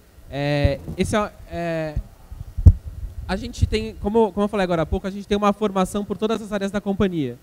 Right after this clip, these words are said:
Então, é, se tem, há uma pergunta que a gente, por exemplo, não saiba a resposta, a gente vai tentar descobrir.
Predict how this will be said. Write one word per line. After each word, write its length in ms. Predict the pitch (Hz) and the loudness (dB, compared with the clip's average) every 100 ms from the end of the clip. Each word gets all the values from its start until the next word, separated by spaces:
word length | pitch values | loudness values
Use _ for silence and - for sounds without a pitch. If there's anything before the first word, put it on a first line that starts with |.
| - - - - | -20 -20 -20 -18
Então, 520 | 175 208 214 233 220 190 - | -4 0 0 -2 -6 -14 -6
é, 300 | 180 175 175 | -2 -2 -2
se 100 | - | -2
tem, 120 | 214 | 0
há 80 | 226 | 0
uma 120 | 294 | 2
pergunta 360 | 269 214 208 214 | 2 0 -2 0
que 80 | |
a 40 | 190 | 0
gente, 200 | 185 - | -2 -4
por 140 | 196 | -2
exemplo, 280 | 175 175 175 | -2 -4 -4
não 180 | 185 214 | -4 -6
saiba 540 | - 190 202 165 139 | -2 2 2 2 -4
a 60 | 143 | -2
resposta, 440 | 160 139 180 180 | -6 -4 -4 -4
a 40 | 185 | -4
gente 160 | 202 | -4
vai 100 | 208 | -2
tentar 260 | 202 202 190 | -2 0 0
descobrir. 440 | 190 220 160 135 | -2 -6 -4 -4